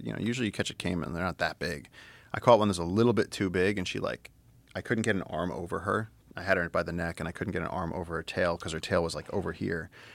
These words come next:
And she thrashed out, and I, stupid, stupid, stupid, I, like, grabbed one of her hi-, you just let her go. You know, there's no reason for this. I just,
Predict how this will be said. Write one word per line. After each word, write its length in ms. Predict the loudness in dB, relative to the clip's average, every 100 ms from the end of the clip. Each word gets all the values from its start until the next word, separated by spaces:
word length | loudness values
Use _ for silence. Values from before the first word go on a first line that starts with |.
| -20 -16
And 100 | -10
she 120 | -8
thrashed 560 | -8 0 8 10 8 4
out, 320 | 4 4 2 -2
and 120 | -2
I, 160 | -2 -4
stupid, 720 | -8 -4 -2 -2 -2 0 0 -2
stupid, 340 | 0 0 -2
stupid, 300 | 0 0 0
I, 60 | 0
like, 240 | -2 -2
grabbed 420 | 0 4 6 4
one 160 | 4 2
of 60 |
her 80 | 2
hi-, 160 | -2 -4
you 100 | 2
just 160 | 4 8
let 120 | 6
her 60 | 6
go. 260 | 0 -4 -14 -8
You 60 | -2
know, 80 |
there's 140 | 0 2
no 80 | 4
reason 280 | 4 4
for 120 | -2 -8
this. 200 | -10 -12 -18 -20 -20 -20 -20 -8
I 100 | -4
just, 320 | 2 2 0